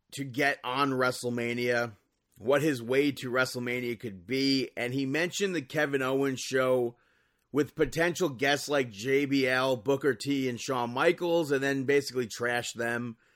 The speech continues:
And then he teased Stone Cold Steve Austin and then furthermore called him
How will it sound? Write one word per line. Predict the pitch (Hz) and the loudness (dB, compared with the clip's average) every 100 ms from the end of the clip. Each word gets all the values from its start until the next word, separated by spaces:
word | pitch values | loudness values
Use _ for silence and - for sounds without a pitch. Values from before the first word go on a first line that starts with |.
| _ _ _ _ | _ _ _ _
And | - 165 | -2 2
then | 220 | 4
he | 226 | 2
teased | 131 147 196 208 190 156 - | -2 -6 -2 -2 -2 -6 -10
Stone | - - 170 170 | -4 4 4 4
Cold | 160 160 139 | 4 2 2
Steve | 165 151 | -4 -2
Austin | 131 135 135 - 139 139 131 113 _ _ _ _ _ _ _ _ _ _ | 0 -2 -2 0 0 -2 -8 -14 _ _ _ _ _ _ _ _ _ _
and | 139 151 | -6 -2
then | 156 131 | -2 -2
furthermore | - 175 175 165 151 151 143 | 2 4 4 4 4 2 2
called | - 143 135 143 | 0 0 2 2
him | 139 123 | 0 -4